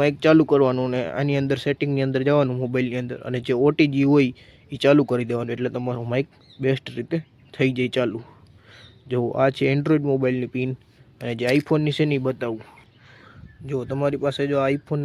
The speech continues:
મોબાઈલની પિન હોય, iPhone હોય તો આ પિન તમે યુઝ કરી શકો છો. જો iPhone-ની છે પિન, અને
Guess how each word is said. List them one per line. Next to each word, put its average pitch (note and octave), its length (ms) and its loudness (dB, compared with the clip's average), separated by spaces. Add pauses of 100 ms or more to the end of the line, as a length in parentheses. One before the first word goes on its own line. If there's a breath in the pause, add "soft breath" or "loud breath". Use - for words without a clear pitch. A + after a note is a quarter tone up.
મોબાઈલની C#3+ 420 -2
પિન D3 220 -4
હોય, D3 260 -4 (260)
iPhone D3 320 -4
હોય D3 200 0
તો C3 120 -6
આ C3+ 200 0 (180)
પિન C3+ 180 -4
તમે C3+ 240 -4
યુઝ C3+ 260 -4 (220)
કરી B2 260 -4
શકો - 260 -12
છો. A2+ 180 -14 (840 soft breath)
જો C3 80 -10 (180)
iPhone-ની A#2 520 -4
છે B2 140 -12
પિન, A#2+ 160 -12 (1600 soft breath)
અને B2+ 120 -8